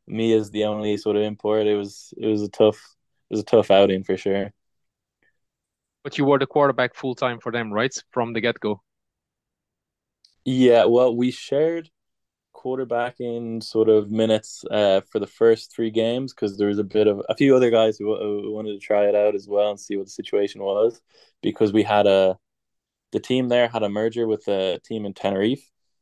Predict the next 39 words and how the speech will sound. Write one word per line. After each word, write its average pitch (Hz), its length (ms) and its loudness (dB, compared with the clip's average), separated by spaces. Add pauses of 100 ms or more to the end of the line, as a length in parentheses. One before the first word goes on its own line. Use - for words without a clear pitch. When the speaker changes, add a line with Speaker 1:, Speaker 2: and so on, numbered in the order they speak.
Speaker 1:
so 101 580 0 (100)
we 107 180 -4
didn't 110 200 -4
have 101 340 -2
much 104 240 -6
actual 95 400 -4
trainings 107 580 -2
with 107 260 2
the 95 80 -6
Tenerife 104 420 0
guys. 117 420 4 (480)
So 101 560 -2 (160)
a 101 120 -8
couple 107 580 -4
of 104 120 -8
the 107 80 -10
Tenerife 107 420 -6
guys 107 240 2
wanted 107 300 -8
to, 104 380 -4 (180)
to, 104 180 -8 (140)
to 107 120 -6
see 110 500 2
and 107 180 -2
sort 104 180 0
of 104 60 2
try 107 240 6
it 107 100 6
out 107 200 4
themselves. 107 580 -2
So 107 140 -2
for 110 200 -4
the 104 60 -2 (100)
first 120 200 -6
three 110 160 -4
games, 110 360 -8 (400)
we 104 240 -4
split 113 320 0
minutes, 110 380 0